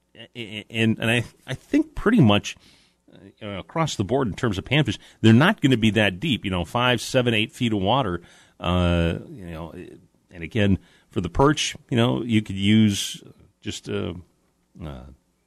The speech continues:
a night crawler and, and hook, um, and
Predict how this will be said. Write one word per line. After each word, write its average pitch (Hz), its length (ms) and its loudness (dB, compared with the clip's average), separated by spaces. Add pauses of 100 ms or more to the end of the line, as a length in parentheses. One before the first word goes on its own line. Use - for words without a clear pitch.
(560)
a 101 100 4
night 101 280 6
crawler 120 480 0 (360)
and, 95 400 -2
and 85 180 -4
hook, - 320 -2 (280)
um, 82 480 -8 (800)
and 92 420 2